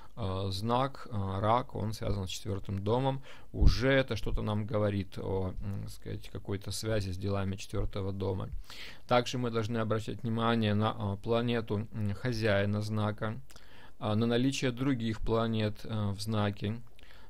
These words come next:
на аспекты на знак со стороны других планет, на положение хозяина знака,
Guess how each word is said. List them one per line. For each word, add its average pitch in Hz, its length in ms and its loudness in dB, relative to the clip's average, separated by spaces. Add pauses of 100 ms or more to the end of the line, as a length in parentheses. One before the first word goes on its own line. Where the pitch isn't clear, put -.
на 120 480 4 (180)
аспекты 123 760 0
на 117 160 0
знак 110 380 0
со 110 120 -4
стороны 107 580 0
других 104 440 -2
планет, 107 500 0 (640)
на 113 100 -2
положение 135 640 4
хозяина 120 640 2
знака, 110 560 -2